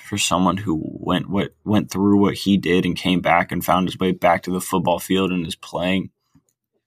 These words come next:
you know, for a Power Five school, starting games, throwing touchdowns. But he just, he's not the same guy. He doesn't look like it. And it could just be rust.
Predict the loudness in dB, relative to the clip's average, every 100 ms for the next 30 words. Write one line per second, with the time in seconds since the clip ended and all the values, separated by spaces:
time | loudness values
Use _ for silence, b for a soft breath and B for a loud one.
0 | _ 0 4 4 2 0 0 2 2 2
1 | -2 -2 -2 0 0 0 -2 0 -2 0
2 | 0 -2 -6 -16 b b b b b b
3 | 0 2 2 -2 0 2 2 0 2 2
4 | 0 -8 _ _ _ _ _ -4 -4 -2
5 | 0 2 0 -2 0 2 2 0 -2 -4
6 | -2 -2 0 2 2 2 0 -2 -4 -4
7 | -4 -4 2 0 2 0 0 0 0 0
8 | 2 2 2 2 4 4 4 2 2 -4